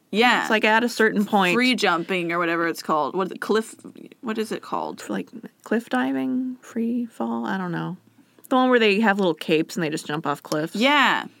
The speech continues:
Speaker 2: Yeah.
Speaker 1: And not even capes. Sometimes they just jump. And you're like, and then
Speaker 2: Yeah.
Speaker 1: they get hurt, and you're like, "Whose fault is that?" <laughs> I mean, like,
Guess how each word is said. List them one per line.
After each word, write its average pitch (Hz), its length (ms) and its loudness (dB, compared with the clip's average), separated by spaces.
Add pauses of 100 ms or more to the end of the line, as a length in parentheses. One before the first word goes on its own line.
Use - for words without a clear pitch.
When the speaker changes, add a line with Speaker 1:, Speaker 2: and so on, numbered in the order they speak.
(300)
Speaker 2:
Yeah. - 200 -4
Speaker 1:
And 240 60 2
not 311 120 4
even 302 180 2
capes. 339 320 2
Sometimes 277 260 0
they 269 80 0
just 285 180 0
jump. 302 340 2 (1120)
And 202 80 0
you're 214 100 4
like, 208 220 4
and 208 100 4
then 233 80 4
Speaker 2:
Yeah. 247 60 6
Speaker 1:
they - 20 4
get 233 160 4
hurt, 262 200 4
and 214 100 -2
you're 208 80 2
like, 202 160 2
"Whose 226 240 0
fault 254 200 0
is 262 100 -4
that?" 302 340 0
<laughs> - 100 2
I 349 160 6
mean, 330 380 2
like, 269 320 0